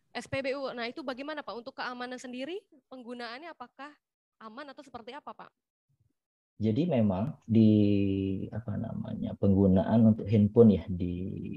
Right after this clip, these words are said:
Speaker 2: S P B U ya. Jadi di S P B U itu, penggunaan handphone di S P B U itu boleh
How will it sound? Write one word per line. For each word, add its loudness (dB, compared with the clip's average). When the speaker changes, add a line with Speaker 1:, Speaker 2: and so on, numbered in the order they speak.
Speaker 2:
S -8
P 2
B 6
U 6
ya. -4
Jadi 8
di 4
S 2
P 4
B 4
U 0
itu, 0
penggunaan 6
handphone 4
di 4
S -4
P 2
B 4
U -4
itu 4
boleh 8